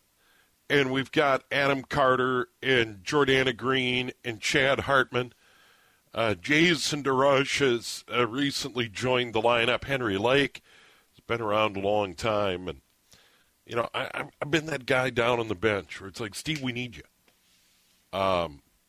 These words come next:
give us some minutes." And that's what I do. And we're gonna open the show with the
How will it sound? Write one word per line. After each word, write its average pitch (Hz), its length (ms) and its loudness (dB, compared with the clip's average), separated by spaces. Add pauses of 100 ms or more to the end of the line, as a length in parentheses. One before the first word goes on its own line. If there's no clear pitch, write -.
(540)
give 156 140 0
us 131 200 -4
some 120 240 -6
minutes." 104 480 -4 (1080)
And 123 580 0 (720)
that's 131 220 -2
what 135 100 0
I 120 140 -2
do. 85 180 -12 (1120)
And 131 460 0
we're 127 120 -4
gonna 135 280 2
open 165 360 2
the 135 120 2
show 117 600 2 (600)
with 127 520 0 (500)
the 131 340 0